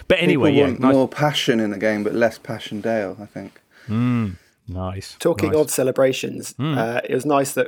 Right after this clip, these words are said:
Speaker 3: Rafinha paid tribute to, I don't know if you saw this, um,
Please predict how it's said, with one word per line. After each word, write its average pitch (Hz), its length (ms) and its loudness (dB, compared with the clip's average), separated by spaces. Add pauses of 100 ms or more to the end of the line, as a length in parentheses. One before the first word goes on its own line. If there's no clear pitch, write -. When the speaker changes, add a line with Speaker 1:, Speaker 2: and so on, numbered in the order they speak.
(400)
Speaker 3:
Rafinha 131 760 2 (720)
paid 120 220 0
tribute 123 440 -4
to, 123 220 -2 (140)
I - 40 -12
don't 127 120 0
know 123 60 4
if 120 120 -2
you 123 80 -4
saw 127 200 -2
this, - 380 0
um, 123 420 -4